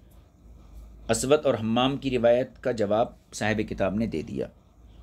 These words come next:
और अपने मज़हब, मज़हब राजिह की तरजीह में हदीसें भी जिक्र कर दीं। अलबत्ता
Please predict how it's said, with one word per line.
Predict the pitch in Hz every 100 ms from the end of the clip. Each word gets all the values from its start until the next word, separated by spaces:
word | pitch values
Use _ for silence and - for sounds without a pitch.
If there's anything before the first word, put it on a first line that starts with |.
| - -
और | 110
अपने | 113 131
मज़हब, | 120 110 131 -
मज़हब | 104 107 113 123 110
राजिह | 107 107 123
की | 120
तरजीह | 110 104 98 123
में | 95 80 - - - - -
हदीसें | 98 98 107
भी | 110
जिक्र | 110 110 98
कर | -
दीं। | 69 73 - _ - - - -
अलबत्ता | 120 135